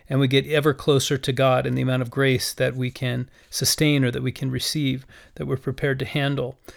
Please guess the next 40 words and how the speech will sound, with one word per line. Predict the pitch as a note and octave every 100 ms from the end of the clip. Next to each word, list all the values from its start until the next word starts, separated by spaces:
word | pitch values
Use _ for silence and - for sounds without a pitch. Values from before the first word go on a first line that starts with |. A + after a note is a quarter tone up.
| -
So | -
it's | C#3+
kind | - F3 E3+
of |
like | D3+ C#3+ C#3+
receiving | B2+ D#3 C#3+ C3
things | C3+ B2
line | C3 C3+ C3+
upon | - C3+ B2+
line. | B2+ C3
We | B2+
receive | B2 C3 B2
grace, | - C#3 C3 - -
we | C3+
receive | C3 C3 - B2+
grace | B2 C#3 B2+ -
for | - C#3
grace. | B2+ C#3 C3+ - - _ - - - - - -
I | F3
don't | C4
know | B3
if | G#3
that's | E3+ -
accurate. | D3 C3+ D3+ E3 - _ -
That | E3+
was | E3+ -
my | C3+
first | - B2 - C3+
impression. | B2+ C#3 B2+ - C3+ D3 - - - -
My | C#3+
second | - A#3 A3+ G3
impression | D3 C#3 D#3 C3+ - C3+
was | C3 C3 -
this, | F3+ C#3+ B2+ - - _ - - - _ -
that | D#3 D#3+
we | D3+
do | B2+ G#3
indeed | G3 E3+ A3 E3+
give | B2 C#3+ C3+
God, | C#3 C3+ C3+